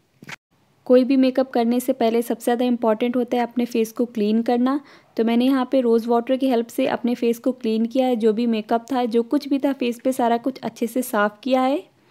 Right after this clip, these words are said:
और उसके बाद में मैं अपने फेस को थोड़ा सा हाइड्रेट करूँगी। तो मैंने यहाँ पे गार्नियर का शीट मास्क यूज़ किया है।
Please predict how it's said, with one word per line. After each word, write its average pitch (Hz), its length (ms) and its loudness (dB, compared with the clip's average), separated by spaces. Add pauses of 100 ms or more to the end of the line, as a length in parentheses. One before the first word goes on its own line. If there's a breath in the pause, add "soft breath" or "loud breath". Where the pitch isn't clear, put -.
(640 soft breath)
और 247 100 4
उसके 247 220 0
बाद 269 180 2
में 285 100 4
मैं 277 120 4
अपने 262 220 0
फेस 247 240 -2
को 262 120 -4
थोड़ा 254 200 0
सा 269 140 -4
हाइड्रेट 214 540 0
करूँगी। 277 460 4 (440 loud breath)
तो 254 80 2
मैंने 247 220 4
यहाँ 269 220 0
पे 269 140 4
गार्नियर 208 460 4
का 277 140 2
शीट 226 320 -2
मास्क 240 300 0
यूज़ 254 240 0
किया 277 240 0
है। 311 200 2